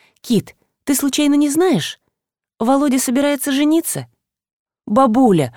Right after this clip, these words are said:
мне это вообще не интересно», ответил младший внук. «У Вовки до Златы была Катя,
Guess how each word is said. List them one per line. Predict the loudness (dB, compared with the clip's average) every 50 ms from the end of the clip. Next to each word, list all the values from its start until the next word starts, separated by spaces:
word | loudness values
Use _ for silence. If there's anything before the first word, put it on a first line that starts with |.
| -18 _ -2
мне | 0 2 4 4 4
это | 2 2 0
вообще | 2 2 2 2 2 0 -2 0 2 2 4
не | 4 4 4 2
интересно», | 2 2 2 2 2 2 2 0 0 -2 -6 -8 -8 _ -8
ответил | -6 -6 -4 -2 0 0 0 2 2 2
младший | 4 4 2 2 0 -2 -2 0
внук. | 2 2 2 2 0 -4 -14 _ _ _ _ _ _ _ _ -2
«У | 0 0 2
Вовки | 2 2 0 0 -2 -2 2
до | 4 4 4
Златы | 4 4 2 2 2 2 0 0
была | 2 4 4 2 2
Катя, | 0 0 -2 0 0 0 0 -2 -4 -6